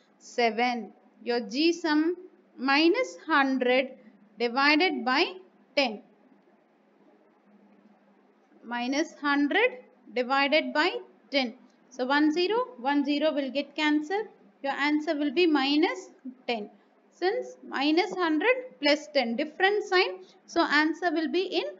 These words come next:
negative. So let us see next Roman. It is also divide and find each quotient. You have to divide the numbers and tell them the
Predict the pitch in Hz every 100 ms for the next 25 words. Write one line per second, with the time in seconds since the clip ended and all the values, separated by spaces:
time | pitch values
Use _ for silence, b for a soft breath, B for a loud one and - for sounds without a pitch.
0 | B B B 247 254 233 233 240 226 214
1 | - - - - _ - 339 349 427 453
2 | - 302 302 480 - - 294 349 - 370
3 | 277 233 214 214 - _ 269 254 - 214
4 | 214 220 - 440 359 277 269 294 359 -
5 | 254 392 - 302 247 311 494 - B B
6 | - 294 370 587 - - _ _ 269 247
7 | 240 254 269 254 226 202 - - _ -
8 | 269 294 294 - 392 269 233 285 339 427
9 | - - b b _ 240 254 262 269 -
10 | 269 - 277 302 302 277 277 294 320 311
11 | 453 640